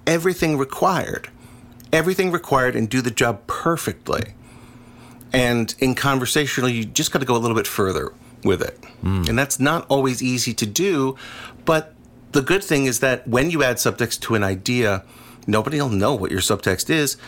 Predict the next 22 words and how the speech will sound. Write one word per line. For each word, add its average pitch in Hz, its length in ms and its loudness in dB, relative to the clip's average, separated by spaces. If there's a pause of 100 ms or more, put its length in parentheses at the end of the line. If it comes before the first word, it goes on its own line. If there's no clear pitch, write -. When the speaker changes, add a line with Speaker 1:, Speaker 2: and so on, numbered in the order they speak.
(220)
Speaker 1:
so - 120 0
you 127 140 2
can 131 160 0
be 117 120 0
as 104 120 -2
vulnerable 117 520 2
and 110 100 2
honest 120 260 0
with - 160 -4
yourself 123 340 0
as 131 160 0
you 123 80 -6
want. 143 440 -2
Speaker 2:
Mm-hmm. 76 380 -2 (280)
Speaker 1:
But 107 120 4
we'll 123 160 2
hear 151 360 0
when 120 140 2
the 104 80 0
subtext - 520 0
isn't 101 320 0
there, 87 340 -2